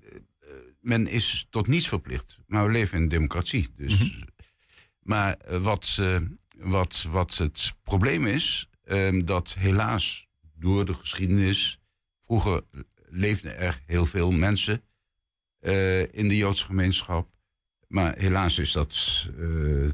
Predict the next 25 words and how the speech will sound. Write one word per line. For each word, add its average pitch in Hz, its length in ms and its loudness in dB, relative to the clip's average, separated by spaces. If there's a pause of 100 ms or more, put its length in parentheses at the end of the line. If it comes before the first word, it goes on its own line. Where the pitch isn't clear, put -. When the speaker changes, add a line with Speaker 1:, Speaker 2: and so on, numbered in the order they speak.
Speaker 1:
teniet 98 320 2
gedaan. 104 520 -2
Nou, 80 360 2
de 76 260 0
geschiedenis 80 480 2
kennen 92 280 2
we. 104 60 2 (1300)
Eh, 98 420 2
we 92 80 2
hebben 98 240 2
een 87 60 2
geweldig, 98 840 2
eh, 92 140 0
stel 92 280 0
vrijwilligers 87 720 0
in, 85 440 2
eh, 73 840 0
in, 73 300 4
eh, 65 300 2
Hengelo 80 480 2 (1120)
die - 280 -4
onvoorstelbaar 107 1040 0 (340)
goed 101 260 -2
werk 104 280 0
doen. 143 340 -6